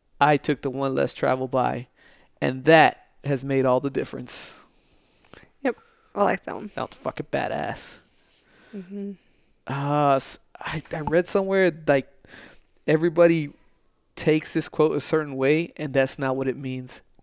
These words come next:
Speaker 1: at all.
Speaker 2: Mm-hmm.
Speaker 1: Which I don't believe that person, wh-, whoever wrote that or wherever I read that, but I just take it for what most people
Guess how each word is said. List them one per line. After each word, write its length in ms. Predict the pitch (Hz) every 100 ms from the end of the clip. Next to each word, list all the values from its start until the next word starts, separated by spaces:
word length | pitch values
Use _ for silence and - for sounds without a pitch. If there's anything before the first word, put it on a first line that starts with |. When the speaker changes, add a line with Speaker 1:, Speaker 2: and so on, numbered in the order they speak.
| -
Speaker 1:
at 160 | 143 -
all. 340 | 139 95 - _ _ 247
Speaker 2:
Mm-hmm. 220 | 202 226
Speaker 1:
Which 220 | 160 -
I 60 | 160
don't 140 | 156
believe 220 | 143 135 135
that 120 | 135
person, 400 | 143 131 131 131 143
wh-, 160 | 143
whoever 680 | - 135 143 139 131 135 - - _ _
wrote 200 | 135 131 -
that 140 | 127
or 40 |
wherever 360 | 127 123 127 131
I 60 | 123
read 260 | 127 127
that, 220 | - 127 - - - _ _
but 200 | - 123 -
I 140 | 139
just 180 | 139 -
take 180 | 139 131
it 120 | 123
for 360 | 135 127 127 - _ _ _ - - _
what 240 | - 269 -
most 320 | 139 131 -
people 360 | 131 127 131